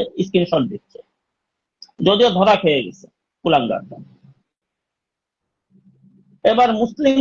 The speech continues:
হওয়ার ছদ্মবেশ নিয়ে "আমি মুসলিম হব, আমি ইসলাম সম্পর্কে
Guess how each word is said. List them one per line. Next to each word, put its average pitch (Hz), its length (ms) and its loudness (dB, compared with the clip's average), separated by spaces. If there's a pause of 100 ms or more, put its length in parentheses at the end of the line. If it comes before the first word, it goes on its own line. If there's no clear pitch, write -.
হওয়ার 262 280 4
ছদ্মবেশ 233 680 0
নিয়ে 202 280 0
"আমি 202 240 0
মুসলিম 196 420 0
হব, 190 160 4
আমি 190 240 2
ইসলাম 196 320 -2
সম্পর্কে 185 460 -2